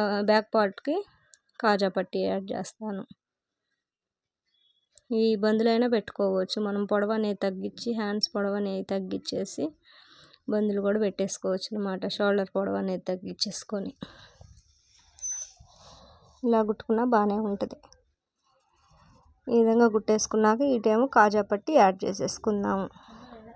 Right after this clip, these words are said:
కాజా పట్టి కూడా యాడ్ చేసేసుకోవాలన్నమాట. ఒక బ-, పార్ట్కేమో ఉక్సులు పట్టి, ఒక పార్ట్కేమో కాజా పట్టి యాడ్ చేసేసుకోవడమే. ఇప్పుడు మనం మీ కింద మనం కుచ్చుకు తీసుకున్నాం కదా క్లాత్, అవి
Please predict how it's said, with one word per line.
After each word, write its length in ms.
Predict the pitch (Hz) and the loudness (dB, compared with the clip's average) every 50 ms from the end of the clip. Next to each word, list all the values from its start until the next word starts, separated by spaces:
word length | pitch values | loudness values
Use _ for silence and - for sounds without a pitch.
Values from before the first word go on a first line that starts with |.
| - - 440 - - - _ _ _ _ _ _ _ _ _ _ _ - | -20 -20 -20 -20 -20 -20 _ _ _ _ _ _ _ _ _ _ _ 2
కాజా 300 | 269 240 220 220 233 214 | 4 6 6 8 8 6
పట్టి 260 | 208 214 208 - 214 208 | 6 6 4 4 2 4
కూడా 220 | - 214 233 262 254 | 6 6 8 8 8
యాడ్ 220 | 226 202 202 196 | 8 6 6 4
చేసేసుకోవాలన్నమాట. 1080 | 208 202 208 - 202 208 - - - - 202 202 196 196 196 196 196 202 202 - - - - - - - 240 262 240 233 | 2 2 2 2 0 0 0 0 2 4 4 4 4 4 2 2 2 0 0 0 -2 -4 -8 -10 -10 -6 0 2 4 4
ఒక 120 | 226 - 220 220 220 220 220 214 | 4 6 6 6 6 6 6 4
బ-, 160 | 214 - - - - | 4 2 0 0 2
పార్ట్కేమో 560 | 240 233 226 214 - 220 - 233 220 220 254 277 | 4 4 4 2 0 4 6 6 8 10 8 8
ఉక్సులు 300 | 269 254 - - 226 226 - | 8 6 2 0 0 2 4
పట్టి, 220 | 214 202 208 - 285 | 4 2 4 4 4
ఒక 140 | 277 240 208 - | 6 6 6 6
పార్ట్కేమో 420 | 208 202 196 - 226 - 233 247 254 - | 4 4 4 2 2 2 2 2 4 4
కాజా 260 | 220 202 202 214 202 | 4 6 6 6 6
పట్టి 260 | 202 208 190 - - | 6 4 2 4 6
యాడ్ 240 | 202 196 196 190 190 | 6 6 6 4 4
చేసేసుకోవడమే. 720 | 196 190 196 226 202 208 - - - 220 208 208 214 202 233 - _ - - - - - - - - _ - | 2 2 2 2 0 -2 -2 -2 -2 -2 0 0 0 -2 -4 -6 _ -20 -20 -20 -18 -20 -20 -20 -16 _ -2
ఇప్పుడు 220 | - 220 226 240 240 | 0 4 6 8 8
మనం 240 | 240 233 233 233 233 226 | 10 10 10 10 10 10
మీ 120 | 226 226 220 - | 8 8 6 4
కింద 300 | - - 226 220 226 226 226 226 226 220 220 | 4 4 6 6 8 8 8 8 8 6 6
మనం 140 | 202 202 208 | 4 4 2
కుచ్చుకు 340 | 208 - 226 - - 226 240 | 2 2 2 2 2 2 2
తీసుకున్నాం 500 | 214 220 208 - - 208 214 202 196 202 202 | 2 2 2 0 0 0 2 2 2 2 2
కదా 140 | 202 202 196 - | 2 0 0 2
క్లాత్, 380 | - 220 208 208 196 - - 277 330 381 381 _ _ _ _ _ _ _ _ _ _ _ _ _ _ _ _ _ _ _ _ _ _ _ _ _ - - | 4 4 4 4 2 2 2 2 2 0 -2 _ _ _ _ _ _ _ _ _ _ _ _ _ _ _ _ _ _ _ _ _ _ _ _ _ -2 2
అవి 280 | 214 220 220 233 226 | 6 6 8 8 8